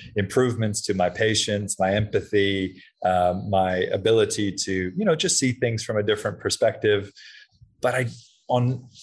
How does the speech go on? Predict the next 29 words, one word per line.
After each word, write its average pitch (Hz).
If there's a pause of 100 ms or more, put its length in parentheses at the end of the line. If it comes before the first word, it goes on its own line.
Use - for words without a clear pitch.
intuitively, 135
I 107
still 120
felt 113 (600)
there 113
was 101
something 107
missing. 98 (420)
And 95
so 104
I 98
was 95
reading 120
all 107
the 98
spiritual 110
books, 104
I 90
was 87
meditating, 104 (280)
uh, 95
I 92
was 95
attending 117
meditation 104
retreats, 98 (120)
and 110
yet 117
still 120